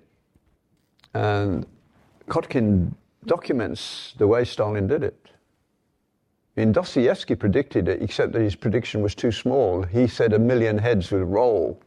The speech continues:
It's more like ten million or more that have rolled because of socialism outside of Christian culture. It can work for a while in Christian culture. It grew in England because of the Methodist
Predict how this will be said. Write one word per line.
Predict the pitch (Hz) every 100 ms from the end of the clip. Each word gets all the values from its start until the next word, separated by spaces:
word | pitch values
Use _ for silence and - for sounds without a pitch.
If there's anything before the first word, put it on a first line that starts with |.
| _ _ - _ _ _ _
It's | - 95
more | 101 98
like | 95 -
ten | - 113 113
million | 101 73 60
or | 87 95
more | 95 98 - - - _ _ _
that | 98 98
have | 90
rolled | 101 92 107 -
because | - - 95 90 - _ _ _ _ _ _ -
of | 104 90 90 - _ - - - _ _ _ _ _ _ _ _ _ _
socialism | - - 117 110 90 - 98 - _ _ _ _ _ _ _ _ _ _ _ _ _ _ _ _ _ _ -
outside | 120 120 - 110 98
of |
Christian | - 95 98
culture. | 90 101 -
It | -
can | 107 139
work | 160 156
for | 151
a |
while | 139 135 101
in | 95
Christian | 95 101 101
culture. | 107 123 - - _ _ _ -
It | 113
grew | 101 160
in | 156 123
England | 147 98 87
because | - 107
of | 104
the | 95
Methodist | 110 - 98 101 -